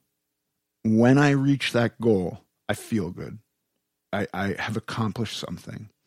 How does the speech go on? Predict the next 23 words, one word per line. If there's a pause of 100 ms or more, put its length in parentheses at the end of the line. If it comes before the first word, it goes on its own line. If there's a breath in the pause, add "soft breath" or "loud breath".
(260)
I
then
need
to
work
on
setting
a
new
goal (580)
because
I
don't
do
well
floundering
around
without
some
kind
of
a
goal.